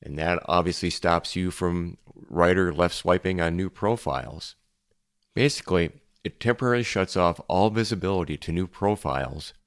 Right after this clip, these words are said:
but allows you to continue current conversations. If you have six or eight conversations going, you need to take time to work through those using three one one.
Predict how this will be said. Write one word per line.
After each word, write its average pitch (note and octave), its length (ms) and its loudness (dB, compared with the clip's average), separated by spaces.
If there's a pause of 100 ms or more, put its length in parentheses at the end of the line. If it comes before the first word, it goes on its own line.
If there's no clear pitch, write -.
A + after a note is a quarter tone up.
(460)
but F#2 80 2
allows F#2 360 6
you G2 80 0
to F2+ 80 -2
continue D#2+ 680 -2 (240)
current F#2+ 300 2
conversations. D#2 920 -2 (420)
If G#2 180 -6
you A#2 100 2
have A#2 320 2
six - 400 -2
or A#2 140 4
eight A2+ 160 2
conversations F#2 880 2
going, D2 440 -2 (840)
you G2+ 100 -2
need A2+ 140 2
to G2 60 0
take G#2 260 2
time G2 280 4
to E2+ 80 0
work F2 240 0
through F#2+ 260 -2
those D2 420 0
using E2+ 360 0
three F2+ 280 0
one D#2+ 320 -2
one. D2 360 -6